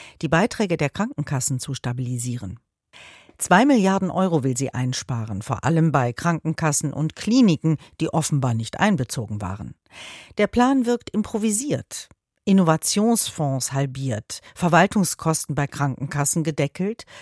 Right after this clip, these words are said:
Zuschüsse für Kliniken eingefroren, befristet auf ein Jahr.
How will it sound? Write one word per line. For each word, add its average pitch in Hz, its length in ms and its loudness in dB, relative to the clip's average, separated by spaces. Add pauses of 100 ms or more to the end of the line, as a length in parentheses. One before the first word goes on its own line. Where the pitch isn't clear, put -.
Zuschüsse 170 600 2
für 170 160 -4
Kliniken 190 500 0
eingefroren, 127 800 -4 (120)
befristet - 680 -2 (120)
auf 165 160 0
ein 170 200 0
Jahr. 131 340 -4